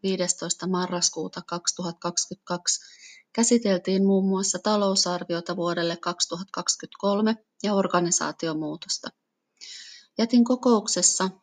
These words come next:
myös aloitteen Nummipusulan lukion vuoden kaksituhatta viisitoista lakkautuspäätöksen yhteydessä tehdyn ponnen käyttöönotosta.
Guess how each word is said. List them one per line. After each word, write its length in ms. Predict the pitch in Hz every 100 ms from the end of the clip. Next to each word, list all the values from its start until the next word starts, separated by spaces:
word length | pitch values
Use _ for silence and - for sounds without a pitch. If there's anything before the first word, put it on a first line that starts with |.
| -
myös 240 | 180 175
aloitteen 720 | 190 202 208 202 - 175 165 -
Nummipusulan 920 | 185 196 196 190 170 - 165 170 175
lukion 440 | 185 - 170 165
vuoden 360 | 170 165 160 180
kaksituhatta 680 | 180 180 - 175 160 - 175
viisitoista 680 | 190 190 - 156 156 165
lakkautuspäätöksen 1200 | 175 180 - 165 - - - 156 156 160 - 175 -
yhteydessä 680 | 196 - 165 156 - - 170
tehdyn 420 | 165 175 170 -
ponnen 440 | 185 180 165 151 - _
käyttöönotosta. 1120 | - 156 - - 156 151 156 147 - - -